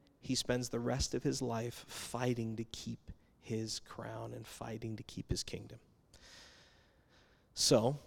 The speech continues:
God says, "I've gotta choose somebody else. Saul's not working out." And, uh, this is what, this is what Samuel says to Saul. Verse, chapter thirteen, verse thirteen of First Samuel. Samuel said to Saul, "You have done foolishly.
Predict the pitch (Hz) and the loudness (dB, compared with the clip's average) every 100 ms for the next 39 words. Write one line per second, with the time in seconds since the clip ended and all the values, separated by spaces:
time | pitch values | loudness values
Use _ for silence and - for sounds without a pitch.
0 | - 123 127 - 117 117 135 143 117 - | -2 6 6 8 6 6 8 8 8 6
1 | 120 - 110 107 104 92 - - - - | 6 6 6 6 6 4 4 2 4 6
2 | - 135 139 139 127 117 123 - 113 110 | 10 10 10 10 8 8 6 6 6 8
3 | 107 - - - - - - - - - | 6 2 -8 -12 -12 -16 -20 -20 -20 -20
4 | _ 113 123 120 117 113 113 151 151 147 | _ 4 6 8 6 6 6 6 6 10
5 | 131 117 - - - - - 160 151 107 | 10 10 4 -20 -20 -6 2 4 6 6
6 | - 117 120 113 - 113 110 - 110 107 | 8 8 8 6 8 6 8 8 8 8
7 | 117 123 - - - 156 143 - 135 - | 10 8 8 10 10 12 10 6 6 6
8 | 123 117 113 117 117 110 - 107 - 107 | 6 6 6 6 6 6 6 4 4 2
9 | 104 - 104 - 95 95 104 - - - | 2 0 0 0 0 -4 -6 -10 -14 -12
10 | - - 151 156 143 143 131 - 131 120 | -2 8 12 12 12 10 10 12 12 12
11 | 120 127 147 143 131 120 120 120 - 139 | 12 10 12 12 12 12 10 10 8 10
12 | 143 - 147 147 | 10 10 6 6